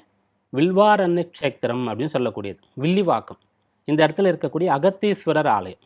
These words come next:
இது வந்து ஆடி செவ்வாய் கோயில் அப்படின்னே ஒரு பெயரை கொண்டிருக்கின்றது. இந்த ஆலயத்துல இந்த ஆடி செவ்வாய்க்கிழமைகள்ல லட்சோப லட்ச பக்த கோடிகள் வந்து வழிபாடு செய்யக்கூடிய அம்சம் இருக்கின்றது. நான்கு செவ்வாய் வருகிறது. உங்களுக்கு எந்த செவ்வாய் முடியுமோ அந்த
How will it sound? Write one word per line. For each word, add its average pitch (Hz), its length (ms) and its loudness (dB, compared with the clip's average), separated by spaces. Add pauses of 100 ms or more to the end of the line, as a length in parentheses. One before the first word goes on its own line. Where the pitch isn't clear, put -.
(220)
இது 131 120 -4
வந்து 165 180 2
ஆடி 180 340 6
செவ்வாய் 180 460 2
கோயில் 160 400 0
அப்படின்னே 156 400 -2
ஒரு 143 200 -2
பெயரை 147 300 -2
கொண்டிருக்கின்றது. 104 680 -8 (360)
இந்த 123 160 -2
ஆலயத்துல 160 460 2
இந்த 214 160 -2
ஆடி 156 260 4
செவ்வாய்க்கிழமைகள்ல 135 920 0 (640)
லட்சோப 226 580 0
லட்ச 190 240 -2 (280)
பக்த 127 300 -4
கோடிகள் 147 420 0
வந்து 127 280 -2 (460)
வழிபாடு 156 400 2
செய்யக்கூடிய 120 480 -4
அம்சம் 123 300 -2
இருக்கின்றது. 101 460 -8 (120)
நான்கு 175 580 4
செவ்வாய் 160 340 -2
வருகிறது. 117 480 -6 (380)
உங்களுக்கு 139 260 -2
எந்த 165 240 2
செவ்வாய் 170 360 2
முடியுமோ 151 420 -2
அந்த 147 260 -2